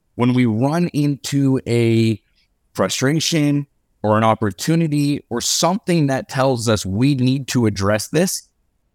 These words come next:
what is the step-by-step process we go through every time to assure that we are taking that on the same way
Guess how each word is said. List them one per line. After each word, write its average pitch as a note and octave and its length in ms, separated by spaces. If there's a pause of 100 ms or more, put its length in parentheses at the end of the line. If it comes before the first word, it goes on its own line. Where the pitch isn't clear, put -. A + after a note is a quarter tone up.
(220)
what C3+ 200
is F#3+ 160
the D3 100
step-by-step C#3+ 800
process B2 480
we A#2+ 220
go A#2 240
through B2 260
every A2+ 320
time A2+ 460 (340)
to B2 220
assure C3+ 760 (360)
that A#2+ 180
we B2+ 160
are C3 100
taking C3+ 520
that B2+ 260
on B2+ 300
the B2+ 80
same A2+ 480
way A#2 360